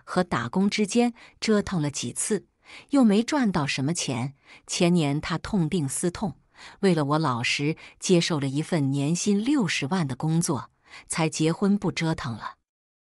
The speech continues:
他真的是个清醒、要强、负责，又有点缺乏安全感的人，而且这一切的特点似乎都是被公公逼出来的。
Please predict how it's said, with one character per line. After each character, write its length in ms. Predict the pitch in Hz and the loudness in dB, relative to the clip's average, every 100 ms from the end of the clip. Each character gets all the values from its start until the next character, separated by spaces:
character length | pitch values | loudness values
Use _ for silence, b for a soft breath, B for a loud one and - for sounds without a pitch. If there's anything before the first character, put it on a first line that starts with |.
| _ | _
他 120 | - 180 | -4 -2
真 220 | - 214 | 2 4
的 100 | 196 | 4
是 200 | - - | 2 -2
个 100 | 135 | -4
清 300 | - 190 190 | -2 0 0
醒、 320 | - 123 110 - _ _ | 0 -4 -6 -10 _ _
要 240 | 254 240 151 | -2 0 -2
强、 460 | - 131 113 143 - _ _ | -2 -4 -4 -6 -10 _ _
负 280 | - 220 | -4 -2
责， 400 | 139 131 120 135 - B B B | -2 -2 -4 -4 -8 B B B
又 160 | - 277 | 2 4
有 240 | 185 175 | 4 2
点 320 | 254 185 131 127 | 2 0 0 -2
缺 220 | - 190 | 0 0
乏 260 | 180 131 - | 2 -4 -2
安 200 | 214 262 | 0 0
全 260 | - 139 | 0 -2
感 220 | 151 139 110 | -2 -4 -6
的 80 | |
人， 280 | 113 117 123 - _ _ B B B | -6 -6 -6 -12 _ _ B B B
而 160 | 202 269 | 2 2
且 220 | - 180 | 4 0
这 160 | 240 | 2
一 160 | 214 208 | 0 0
切 240 | - - | -2 -2
的 120 | 262 175 | 0 -2
特 240 | - 220 | -2 -2
点 320 | 151 131 110 | 0 -2 -2
似 240 | 127 - 180 | -4 -4 -4
乎 240 | - 160 | -2 -4
都 180 | 156 185 | 0 0
是 160 | - | 0
被 180 | - 165 | -2 -4
公 260 | - 202 208 | 0 2 4
公 220 | 196 127 | 2 0
逼 240 | 131 196 | 0 -2
出 180 | 233 - | -2 -4
来 220 | 120 - | -4 -4
的。 220 | - - | -8 -10